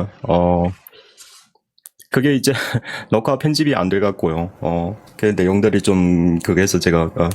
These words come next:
나중에 기회 되면은, 어, 어차피 우주항공청이 아직 좀 시간이 남아있으니까, 어, 다시 한 번 더 자세히 말씀드리도록 하고, 어, 자, 오늘 같은 경우에는 저, 그, 물론 제가 이틀 전에 일찍이, 어, 그 페이스북에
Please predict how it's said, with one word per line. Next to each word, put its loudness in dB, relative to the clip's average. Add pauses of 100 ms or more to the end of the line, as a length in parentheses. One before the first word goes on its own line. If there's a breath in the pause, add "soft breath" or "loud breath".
(340 loud breath)
나중에 -2
기회 -2
되면은, 0 (140)
어, -2
어차피 0
우주항공청이 2
아직 2 (420 soft breath)
좀 0
시간이 2
남아있으니까, -2
어, -2
다시 -2
한 0
번 0
더 2
자세히 0
말씀드리도록 0
하고, 0 (280)
어, 2 (400 loud breath)
자, -2
오늘 -2
같은 -2
경우에는 0
저, -2 (480 loud breath)
그, 0 (540 loud breath)
물론 4
제가 2
이틀 -2
전에 0
일찍이, 0 (180)
어, 0
그 -2 (180)
페이스북에 2